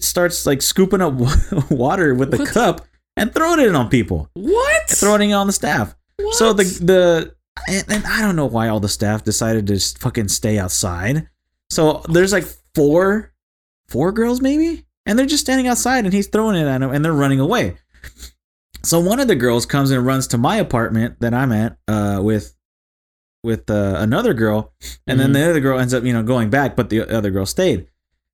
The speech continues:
Speaker 1: And, and I'm like, "Well, what's going on?" He's like, "Oh, he's throwing water on people, and he already threw water on so-and-so."
Speaker 2: What the
Speaker 1: And
Speaker 2: fuck?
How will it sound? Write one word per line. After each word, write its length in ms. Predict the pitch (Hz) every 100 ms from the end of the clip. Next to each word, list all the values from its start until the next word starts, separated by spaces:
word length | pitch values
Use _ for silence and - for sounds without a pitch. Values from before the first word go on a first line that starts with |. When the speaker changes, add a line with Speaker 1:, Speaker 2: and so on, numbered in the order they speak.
| _ 123
Speaker 1:
And, 500 | 123 117 110 107 117
and 120 | 113
I'm 120 | 113
like, 160 | 110 113
"Well, 80 |
what's 140 | 139 139
going 180 | 156 165
on?" 160 | 143
He's 140 | 139 135
like, 80 |
"Oh, 140 | 165 175
he's 140 | 156
throwing 300 | - 180 147
water 280 | 156 170 165
on 80 | 143
people, 360 | 143 139 123 117
and 100 | 123
he 80 |
already 180 | 151 147
threw 200 | 147 147
water 360 | 139 151 147 135
on 120 | 123
so-and-so." 600 | 131 160 135 - 101 92 - -
Speaker 2:
What 340 | 165 160 143
the 80 | 131
Speaker 1:
And 340 | 127 120 117 -
Speaker 2:
fuck? 340 | - - -